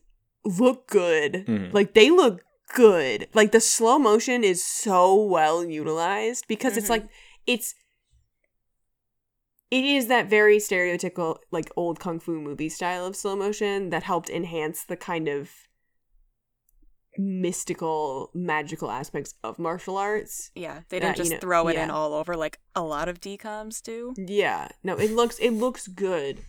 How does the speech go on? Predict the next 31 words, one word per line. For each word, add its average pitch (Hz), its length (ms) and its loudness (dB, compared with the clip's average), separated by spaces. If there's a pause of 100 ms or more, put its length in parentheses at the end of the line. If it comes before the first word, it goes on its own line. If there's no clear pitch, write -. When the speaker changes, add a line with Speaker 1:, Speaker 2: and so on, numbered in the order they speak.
(500)
Speaker 1:
You're 330 180 2
not, 349 200 4
you, 226 520 -10
you, - 80 -8
you 208 260 -4
don't 196 160 4
even. 156 300 -6
Speaker 2:
I've 151 220 10
seen 190 240 4
so 123 260 4
much 120 220 2
slow-mo 98 640 -2 (100)
with 104 280 -2
you. 107 360 2
I 104 140 0
don't 113 160 2
know 113 80 4
why 110 160 4
you 104 120 4
think 101 260 -2
I 90 100 0
haven't. 85 580 -8 (240)
Speaker 1:
Because 220 400 -14
you 226 120 -6
Speaker 3:
They 196 80 -2
Speaker 1:
aren't 247 80 0
Speaker 3:
gotta 196 260 8
Speaker 1:
paying 226 100 2
Speaker 3:
make 226 160 -2
those 240 240 0
Speaker 1:
attention 233 140 -4